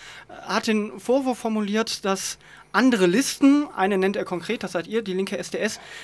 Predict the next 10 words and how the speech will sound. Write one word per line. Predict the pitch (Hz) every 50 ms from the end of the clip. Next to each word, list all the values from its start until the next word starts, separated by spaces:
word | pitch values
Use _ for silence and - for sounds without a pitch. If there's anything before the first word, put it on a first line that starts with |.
| - -
dazu | - 190 - - 214
aufgerufen | 190 214 233 - - 233 214 226 220 - 208 185
haben | 185 185 190 190
soll, | 180 185 180 180 190 180 175 - - 175
ähm, | 175 170 170 170 165 165 165 - - - - - _ _ _ _ _ _ _ _
andere | 196 220 269 277 269 247 214 202 190 185
dazu | 190 190 185 - -
angestiftet | 196 220 226 214 - 220 - - 185 -
haben | 180 185 180 185
soll, | 165 180 175 170 -